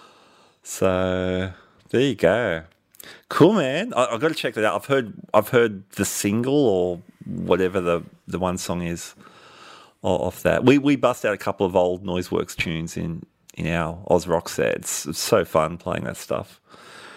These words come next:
I chose, I was,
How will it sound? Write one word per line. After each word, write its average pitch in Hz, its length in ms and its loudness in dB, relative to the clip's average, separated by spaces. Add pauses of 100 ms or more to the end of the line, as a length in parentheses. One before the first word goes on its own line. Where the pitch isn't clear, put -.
(1300)
I 151 200 10
chose, 143 1200 0
I 143 60 4
was, 131 180 0